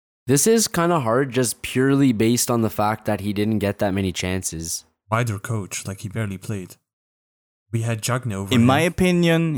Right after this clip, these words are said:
Speaker 3: he
Speaker 2: Mm.
Speaker 3: he has a lot of quality. Like, the first day he came, he was really on a run before that red card he got for no reason. Afterwards, he didn't get ma-, many opportunities, but what I really see in his play style,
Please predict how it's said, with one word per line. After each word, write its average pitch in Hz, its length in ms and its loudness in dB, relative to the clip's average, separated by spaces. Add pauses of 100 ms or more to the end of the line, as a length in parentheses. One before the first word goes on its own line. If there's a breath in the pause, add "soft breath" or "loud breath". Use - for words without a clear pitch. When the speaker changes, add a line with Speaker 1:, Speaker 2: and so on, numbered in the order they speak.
Speaker 3:
he - 100 -10
Speaker 2:
Mm. 107 160 -4
Speaker 3:
he 120 140 6
has 127 260 4
a 127 60 2
lot 123 220 2
of - 180 -8
quality. 123 720 0 (340)
Like, 110 280 2
the 117 100 0
first 127 320 2
day 117 180 2
he 110 220 0
came, 113 480 0 (560)
he 110 180 2
was 104 280 4
really 120 300 6
on 104 160 4
a 98 100 6
run 104 420 2 (400)
before 104 420 2
that 95 280 0
red 95 280 2
card 104 300 0
he 110 100 0
got 113 320 0 (300)
for 92 80 -8
no 90 160 -2
reason. 107 480 -4 (680)
Afterwards, 135 640 2
he 117 80 2
didn't 117 240 4
get 113 220 0
ma-, 104 160 2 (100)
many 101 320 0
opportunities, 120 800 -2
but 98 220 -4
what 104 200 0
I 120 200 4
really 117 340 2
see 120 320 2
in 110 100 6
his 101 140 0
play 101 300 2
style, 123 480 0